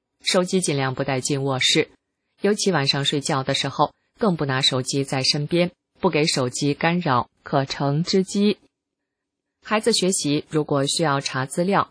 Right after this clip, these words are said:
可以先看看工具书，确实需要用手机查找的话，查完了赶紧收走。以上是我对使用手机的一些想法和做法。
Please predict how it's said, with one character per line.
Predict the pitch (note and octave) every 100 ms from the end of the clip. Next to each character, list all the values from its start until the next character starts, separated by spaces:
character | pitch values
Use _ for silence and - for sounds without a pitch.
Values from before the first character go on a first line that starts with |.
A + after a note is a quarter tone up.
| _
可 | -
以 | C#3+
先 | C#3 D3 D3
看 | - C3+
看 | C#3
工 | B2+ D3
具 | D3+ C3+
书， | - F3+ - _ _ _
确 | - A3+
实 | G3+ E3
需 | -
要 | E3+ D3
用 | D3+ C#3+
手 | C#3+ C#3 C3
机 | - G3
查 | A3 B2+ C3
找 | B2+ A#2+
的 | C#3
话， | E3+ D3+ - _
查 | - D3
完 | D3+ C3 C#3
了 | D#3 - _
赶 | - B2+
紧 | D3 C3 B2
收 | - D3+
走。 | - B2+ - _ _ _ _ _ _ _ _ _ _
以 | A3 G#3+
上 | A3 G3+
是 | - E3+
我 | D3+
对 | C#3 D3+ D3
使 | -
用 | D3 D3
手 | - C#3
机 | - D3+
的 | D3
一 | C#3+
些 | - D#3
想 | - C#3 D#3
法 | C#3+
和 | C#3 D3
做 | C#3 E3+
法。 | C#3 D#3+ C3+